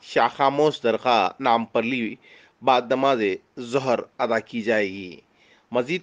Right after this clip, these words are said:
तफसीलात के लिए आप डबल एट ज़ीरो वन टू एट डबल थ्री फ़ोर एट और उनके पसमानदागान में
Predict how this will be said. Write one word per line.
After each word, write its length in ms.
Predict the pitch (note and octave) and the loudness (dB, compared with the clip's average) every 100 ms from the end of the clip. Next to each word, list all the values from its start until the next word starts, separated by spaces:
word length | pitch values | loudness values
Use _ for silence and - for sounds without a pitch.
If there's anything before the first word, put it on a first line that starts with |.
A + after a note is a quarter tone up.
| - | -2
तफसीलात 460 | B2 C3+ C#3 D#3 | -4 0 0 2
के 120 | - | 0
लिए 280 | B2+ A#2 A2 - | 0 0 0 0
आप 320 | G#2+ G#2 - _ _ _ _ G2+ | 2 2 -2 _ _ _ _ -4
डबल 360 | A#2+ A#2+ B2 | 0 2 2
एट 280 | A#2 B2+ B2+ _ - | 4 2 -2 _ -20
ज़ीरो 320 | A2 C3 B2 A2 | -6 0 2 4
वन 260 | G#2+ A2 - _ _ _ _ - | 2 0 -4 _ _ _ _ -4
टू 240 | E3+ D#3 | 0 4
एट 500 | A#2 A#2 B2+ C3 _ _ _ _ - | 6 6 4 0 _ _ _ _ -8
डबल 380 | A2 C#3 C3+ A#2+ | 2 6 6 2
थ्री 240 | A2+ A2 A2 _ _ _ - | -4 -10 -10 _ _ _ 0
फ़ोर 280 | D3+ C#3 - | 6 6 4
एट 340 | A#2+ G#2+ - - _ _ _ _ _ _ | 0 0 -4 -20 _ _ _ _ _ _
और 440 | C3+ B2+ A#2+ A#2+ - | 6 8 8 6 2
उनके 360 | D#3 C#3 B2+ B2 G#2 - _ _ _ _ - | -4 0 4 4 4 -2 _ _ _ _ 0
पसमानदागान 760 | D#3 D#3+ C#3 C3 C3+ C3+ C#3 E3 | 0 0 -2 0 2 4 2 0
में 320 | C3+ A#2+ B2+ | -2 -2 -4